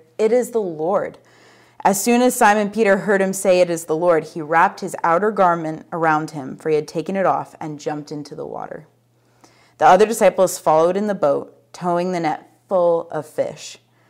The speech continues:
For they were not far from the shore, about a hundred yards. And when they landed, they saw a fire burning with coals, and there was fish on it, and some bread. And Jesus said to them, 'Bring some of the fish you have just caught.'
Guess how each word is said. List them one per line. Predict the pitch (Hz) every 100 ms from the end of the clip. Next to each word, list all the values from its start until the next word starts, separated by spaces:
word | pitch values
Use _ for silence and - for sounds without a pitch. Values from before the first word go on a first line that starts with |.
| _ _ _
For | - 185
they | 190
were | 185 185
not | 180 196 202
far | 214 196
from | 202
the | 196
shore, | 196 - 147 139
about | - 156 156
a |
hundred | 156 175 165 165
yards. | 147 147 - - - _ -
And | 175
when | 180
they | 185 175
landed, | 180 202 208 196
they | 165
saw | 180 160
a | 156
fire | 170 175 196
burning | 185 190 190 185 196 - - - _ -
with | 170
coals, | - - 180 175 175 185 -
and | 170
there | 175
was | 190 -
fish | 175 160 160
on | 143
it, | 143 - _ _ _ _
and | 170 165
some | 175 165
bread. | 165 139 135
And | 156 156
Jesus | 180 190 190
said | 180 170
to | 170
them, | 160 147
'Bring | 143 180 208
some | 233 247
of | 233
the | 233
fish | 233 170 160 165
you | 151
have | 147
just | - 139 147 -
caught.' | - - -